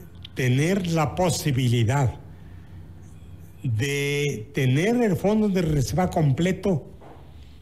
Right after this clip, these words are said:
no hay que limitarle al afiliado a que pueda ejercer su derecho de, como usted dice, de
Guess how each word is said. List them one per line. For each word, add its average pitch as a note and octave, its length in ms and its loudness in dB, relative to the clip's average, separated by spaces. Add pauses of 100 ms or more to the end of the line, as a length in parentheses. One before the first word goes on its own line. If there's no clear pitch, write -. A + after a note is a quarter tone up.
(580)
no C3+ 520 2
hay A#3 240 2
que G3 360 -2 (840)
limitarle F3 1120 0
al D3+ 160 0
afiliado D3 720 0 (720)
a C3 220 -4
que E3+ 120 0
pueda A#3 440 0
ejercer F3 720 0
su E3 200 0
derecho F#3 580 0 (680)
de, E3+ 760 -2
como D#3+ 240 2
usted G#3+ 200 2
dice, D#3 540 2 (1120)
de C3+ 960 0